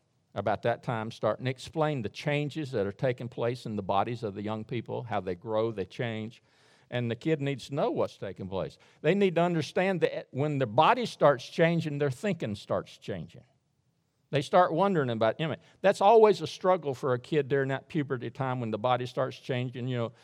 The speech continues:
we tease Wesley, we did, you know, his voice would be up here and down here and that type of thing, and that's something that boys deal with.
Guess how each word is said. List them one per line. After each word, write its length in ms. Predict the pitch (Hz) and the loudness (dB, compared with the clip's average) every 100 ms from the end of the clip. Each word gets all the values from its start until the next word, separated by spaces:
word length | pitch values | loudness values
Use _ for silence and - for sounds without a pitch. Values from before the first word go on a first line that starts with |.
| - _ | -20 _
we 160 | 139 131 | -4 -2
tease 320 | - 147 123 | -2 -4 0
Wesley, 560 | 139 143 - 123 117 117 | 2 2 0 -4 -4 -8
we 280 | 113 123 | -8 -6
did, 260 | 120 127 131 | 0 0 0
you 140 | 123 117 | -4 -4
know, 100 | 90 | -4
his 140 | 107 | -8
voice 360 | - 131 123 120 | -4 0 0 -2
would 140 | 104 | -8
be 160 | 110 113 | -6 -6
up 160 | 117 | -6
here 220 | - 131 123 | -6 -4 -2
and 100 | 104 | -2
down 240 | 113 110 | -2 -2
here 340 | 127 123 127 120 - _ | -2 -2 -2 -6 -18 _
and 80 | - | -4
that 160 | 131 - | -4 2
type 240 | 135 123 | 2 2
of 60 | - | -2
thing, 320 | 135 139 151 | -2 -2 -4
and 280 | 110 - 120 | -6 -6 -2
that's 200 | 127 - | -2 -2
something 400 | 147 127 139 120 | -4 -4 -6 -6
that 120 | 117 | -2
boys 320 | 120 123 113 | 0 0 -2
deal 280 | - 113 110 | -4 -2 0
with. 220 | 110 139 | 0 0